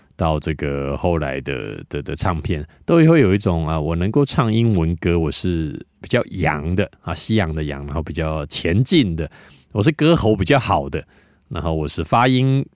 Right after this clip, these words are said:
呃，比较优秀的，然后有一种潜在的这样子的，的观感在里头。所以歌手都蛮常发，嗯，英文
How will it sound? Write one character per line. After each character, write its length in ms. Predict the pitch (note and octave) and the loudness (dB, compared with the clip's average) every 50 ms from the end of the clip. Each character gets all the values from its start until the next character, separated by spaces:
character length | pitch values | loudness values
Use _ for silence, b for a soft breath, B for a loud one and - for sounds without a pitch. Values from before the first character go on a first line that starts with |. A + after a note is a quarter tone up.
| _ _ _ _ | _ _ _ _
呃， 560 | - - - - - - - - - - - - - _ _ - - - - | -16 -14 -14 -12 -12 -12 -10 -10 -10 -10 -12 -14 -18 _ _ -18 -16 -12 -8
比 80 | G#2 G2+ | -2 2
较 120 | A2 C3 | 4 4
优 260 | D3+ D#3+ E3 E3+ F3 F3+ | 6 6 6 6 6 6
秀 320 | - - F#3 C3 F#2 D#2 | 6 4 4 4 4 2
的， 100 | C#2 D#2 | -2 -4
然 80 | D2+ F#2+ | -2 0
后 60 | B2+ | 4
有 160 | E3+ F#3+ E3 | 4 6 6
一 80 | D3 E3 | 6 4
种 240 | D#3+ F3 C3 G2+ G2 | 4 2 0 0 0
潜 380 | F#2+ - - - G#2 F2 E2 | 0 0 0 0 0 0 0
在 220 | F2+ A#2+ D#3 C3+ A#2 | 2 4 4 4 4
的 100 | G2 F#2 | 2 0
这 160 | F2+ - A2 | 0 2 2
样 220 | G2+ F#2+ F2+ F2 | 2 2 2 0
子 260 | E2+ - - D#2 D2 C#2 | -2 -4 -6 -8 -8 -6
的， 320 | - F#2 - - - - - | -8 -8 -8 -8 -10 -12 -12
的 360 | - - - - - A1 G#1 B B B B B B B B B B B - | -12 -12 -10 -10 -12 -14 -14 B B B B B B B B B B B -6
观 280 | - - G#2 G2+ A2+ A#2 | 0 2 2 4 2 2
感 160 | - - - - | 0 -2 -6 -6
在 180 | - - F2 D2 | -6 -6 -4 -4
里 140 | C2+ - | -6 -8
头。 180 | - - - G#2 | -10 -6 -4 0
所 160 | B2 E3 E3 | 2 2 2
以 60 | C#3 | 2
歌 180 | A2+ - C3+ C#3 | 4 4 4 4
手 220 | - A#2+ E2+ D#2+ | 4 2 2 2
都 80 | D#2+ E2+ | 0 0
蛮 180 | E2 D#2+ D2+ D#2 | 0 -2 -2 -2
常 260 | - F2 D#2 D2+ D#2 | -2 -4 -4 -4 -2
发， 320 | D2+ E2+ D2+ D2 D2 D2+ - B B B B B B B B B - | -2 -2 -2 -2 -2 -4 -8 B B B B B B B B B -10
嗯， 260 | D2+ D2 C#2 C2+ C#2+ C#2+ | -8 -8 -6 -6 -6 -4
英 240 | - C#3+ D3 D#3 D#3 | 0 2 2 4 4
文 520 | B2+ D#2+ C#2 D2 C#2+ C#2+ D2+ D2+ - - | 4 2 0 -2 -4 -4 -4 -6 -6 -8